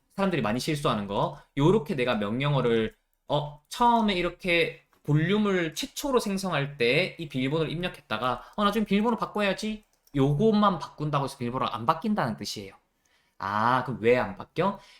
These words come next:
비밀번호 정보가 이미 저장돼 버려서 그래요. 그래서 이거를 내가, 아, 비밀번호를 바꾸고 싶다 하면은 여기 마이에스큐엘 연결된 것 자체에서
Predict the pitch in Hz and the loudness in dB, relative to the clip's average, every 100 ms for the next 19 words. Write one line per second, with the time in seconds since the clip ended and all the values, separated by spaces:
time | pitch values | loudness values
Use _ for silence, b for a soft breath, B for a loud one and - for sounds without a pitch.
0 | B 131 143 156 170 165 143 117 107 104 | B 0 2 2 2 -2 -2 -6 -4 -4
1 | 120 175 180 175 - 214 143 147 151 156 | -4 -4 -4 -6 -6 -4 0 0 0 0
2 | 151 151 117 - 107 104 98 95 _ _ | 0 0 -2 -4 -12 -10 -10 -12 _ _
3 | _ _ _ _ _ _ 98 95 123 - | _ _ _ _ _ _ -8 -2 -4 -4
4 | - _ _ 151 151 147 156 - 113 135 | -14 _ _ -2 2 4 2 0 -4 -2
5 | 131 160 185 - 147 185 175 117 - 170 | 0 2 2 2 0 2 0 -4 -4 -2
6 | - - 139 156 131 156 139 - 127 147 | -4 -2 0 0 0 0 -2 -6 -4 -2
7 | 107 104 120 - - 175 113 120 151 160 | 0 0 -2 -8 -6 -2 -2 -2 0 0
8 | 147 131 135 - 143 - - 208 196 - | 0 -4 -6 -4 -8 -6 -6 -2 -2 0
9 | 180 220 226 | -2 0 0